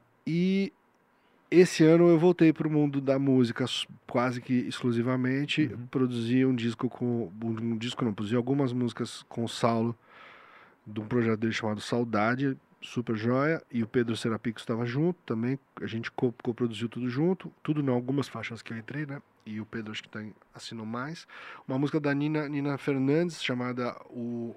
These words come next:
Speaker 1: O Mesmo Dia. Vai sair uma outra que a gente tá fazendo agora, acho que deve sair até o final desse ano.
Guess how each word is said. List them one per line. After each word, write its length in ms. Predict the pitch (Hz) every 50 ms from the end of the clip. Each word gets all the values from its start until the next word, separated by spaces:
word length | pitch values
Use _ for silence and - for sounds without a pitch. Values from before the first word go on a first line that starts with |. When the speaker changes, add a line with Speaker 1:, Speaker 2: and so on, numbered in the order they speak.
| - - -
Speaker 1:
O 80 | 135
Mesmo 340 | 117 117 120 117 117 123 123
Dia. 400 | 113 107 104 123 147 170 180 170 - -
Vai 160 | - - 113
sair 180 | - - 135 123
uma 140 | 120 123 120
outra 200 | 120 120 117 - 113
que 60 | 113
a 20 |
gente 220 | 117 120 117 110 -
tá 100 | - 113
fazendo 280 | - 117 113 113 110 107
agora, 240 | 104 107 107 107
acho 120 | 107 104 -
que 80 | -
deve 120 | 110 104 -
sair 160 | - 117 110
até 160 | 107 - 113
o 80 | 110 107
final 380 | - - - - 117 113 110
desse 220 | 107 - - - 127
ano. 260 | 131 143 170 196